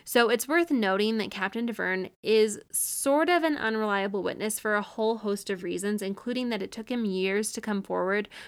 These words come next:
with what he is now saying is the truth. Also, he seemed to release bits and pieces of information to the tabloids in an unsavory way, typically when he was strapped for cash, let's say.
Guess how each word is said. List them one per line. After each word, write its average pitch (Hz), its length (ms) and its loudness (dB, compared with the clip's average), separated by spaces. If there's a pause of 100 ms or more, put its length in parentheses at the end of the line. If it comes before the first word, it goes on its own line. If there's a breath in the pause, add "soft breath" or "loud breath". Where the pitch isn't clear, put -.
(120)
with 208 180 2
what 208 140 2
he 220 200 2
is 196 160 6
now 196 440 4
saying 185 400 -2
is 175 140 -4
the 175 100 -6
truth. 240 480 -2 (540 loud breath)
Also, 302 340 6
he 285 180 6
seemed 277 400 4
to 349 120 -2
release 226 420 0
bits 208 500 -4
and 208 200 -4
pieces 208 420 -4
of 202 100 0
information 190 640 -2
to 180 40 -2
the 185 100 -2
tabloids 202 720 -2
in 202 160 -2
an 190 180 0
unsavory 190 880 -2
way, 320 420 -2 (360 loud breath)
typically 233 580 0
when 202 160 -2
he 196 260 -2
was 175 640 -4 (240)
strapped - 400 -6
for - 160 -12
cash, 294 500 -6
let's 294 220 -4
say. 247 440 -2